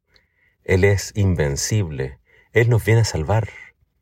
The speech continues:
Y tú has sido invitado a estar en la fiesta de bodas. No solo como un invitado, no solo como un testigo, sino como la persona a quien Jesús ama y con quien Él quiere pasar el resto de la eternidad.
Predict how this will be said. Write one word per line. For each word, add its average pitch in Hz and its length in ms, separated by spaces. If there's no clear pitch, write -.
Y 101 100
tú - 100
has 117 100
sido 135 160
invitado 110 680
a 85 40
estar 101 480
en 92 120
la 80 100
fiesta 92 360
de 78 100
bodas. 80 600
No 95 220
solo 120 300
como 95 200
un 107 60
invitado, 87 800
no 98 120
solo 123 180
como 127 140
un 123 80
testigo, 98 640
sino 101 420
como 101 500
la 87 160
persona 107 680
a 87 140
quien 98 220
Jesús 85 400
ama 82 400
y 101 80
con 90 220
quien 92 460
Él 87 160
quiere 107 260
pasar 98 260
el 95 80
resto 98 300
de 95 80
la 80 80
eternidad. 85 680